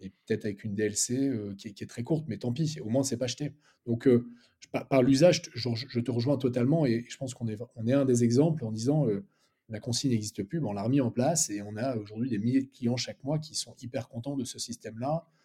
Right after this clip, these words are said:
Euh, donc, euh, je te rejoins. Mais si on regarde de manière, euh, globale, voilà, il y a peut-être parfois des, des sujets, euh, qui peuvent permettre, mais c'est pas une obligation, je, je, je te l'accorde.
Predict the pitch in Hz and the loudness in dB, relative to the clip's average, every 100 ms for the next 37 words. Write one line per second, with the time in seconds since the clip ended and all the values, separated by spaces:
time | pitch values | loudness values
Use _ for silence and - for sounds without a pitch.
0 | _ _ - 107 101 101 98 101 98 104 | _ _ -12 -8 -6 -6 -8 -10 -12 -8
1 | 98 98 95 - _ _ _ - 123 123 | -4 -4 -6 -8 _ _ _ -2 2 4
2 | 123 113 117 127 151 - - - 120 117 | 2 2 2 2 0 -10 -6 -2 2 4
3 | 127 131 120 117 117 117 104 101 101 98 | 4 4 2 2 2 0 -2 -8 -10 -12
4 | _ _ 110 98 _ _ _ _ 113 117 | _ _ -20 -20 _ _ _ _ 2 4
5 | 127 151 156 - - _ _ 113 95 95 | 4 2 2 -2 -12 _ _ -8 -8 -10
6 | 98 95 123 120 123 - 123 113 101 95 | -16 -8 -8 -8 -10 -10 -8 -8 -10 -12
7 | 98 - 113 113 120 95 92 _ _ _ | -18 -14 -10 -8 -6 -8 -12 _ _ _
8 | _ _ 107 107 117 135 117 - 117 127 | _ _ -14 -8 -6 -2 -2 -2 -2 0
9 | 120 113 113 110 - 127 101 - - 107 | 0 0 -2 -6 -8 -10 -10 -14 -18 -14
10 | 107 104 110 101 98 | -14 -10 -10 -10 -12